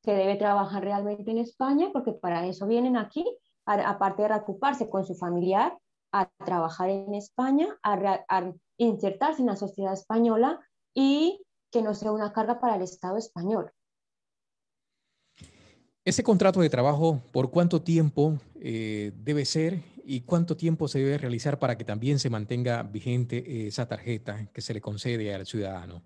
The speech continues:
Speaker 2: o al
Speaker 1: La
Speaker 2: extranjero?
Speaker 1: tarjeta que se, eh, la, la, la, la tarjeta que se le otorgará es una tarjeta de autorización de trabajo por cuenta ajena que tiene que tener una duración mínima de un año y, claro está, para prorrogarla, va,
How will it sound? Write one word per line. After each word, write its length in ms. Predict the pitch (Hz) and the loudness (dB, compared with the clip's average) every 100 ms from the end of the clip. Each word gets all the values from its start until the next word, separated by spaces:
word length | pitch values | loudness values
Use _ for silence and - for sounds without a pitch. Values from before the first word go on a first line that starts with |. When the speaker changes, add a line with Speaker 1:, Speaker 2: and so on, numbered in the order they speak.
| _ | _
Speaker 2:
o 100 | 98 | -10
al 100 | 101 | -8
Speaker 1:
La 40 | 104 | -8
Speaker 2:
extranjero? 420 | - 175 170 175 | -8 -2 0 0
Speaker 1:
tarjeta 380 | 202 254 262 294 | -2 -2 -2 -2
que 100 | 294 | -2
se, 300 | 262 240 - | -4 -8 -2
eh, 100 | 220 | 0
la, 180 | 208 196 | 2 0
la, 160 | 208 202 | -4 -4
la, 200 | 214 208 - | -4 -4 -6
la 120 | 220 | -4
tarjeta 300 | 214 254 302 | -4 -4 -4
que 100 | 311 | -2
se 100 | 277 | -2
le 80 | 226 | -2
otorgará 500 | 220 196 190 196 254 | -2 -4 -2 0 0
es 100 | 254 | 0
una 160 | 247 | -2
tarjeta 360 | 254 254 220 233 | -2 -4 -2 0
de 40 | 240 | 0
autorización 560 | 240 226 202 190 190 | 0 -2 -2 -6 -4
de 80 | 208 | -4
trabajo 420 | 233 214 214 233 | -2 -2 -2 -4
por 180 | - 214 | -4 -4
cuenta 280 | - 190 175 | -4 -4 -6
ajena 460 | 170 - 254 330 349 | -4 0 2 0 0
que 100 | 226 | 0
tiene 240 | 226 226 | 0 0
que 80 | 226 | -4
tener 160 | 226 214 | -4 -4
una 140 | 214 | -4
duración 400 | 214 202 196 196 | -2 -4 -2 0
mínima 400 | 254 294 277 226 | 0 2 0 0
de 80 | 220 | 0
un 100 | 226 | -2
año 360 | 214 226 330 480 _ _ _ _ | 0 0 0 -4 _ _ _ _
y, 160 | - 226 | 0 0
claro 180 | 220 202 | 2 -2
está, 240 | 202 214 | 0 -2
para 240 | 202 190 180 | 2 0 0
prorrogarla, 720 | 196 185 190 185 185 220 285 - _ _ 196 | -2 0 0 -2 -2 -2 -4 -10 _ _ -6
va, 400 | 190 202 202 | 0 2 4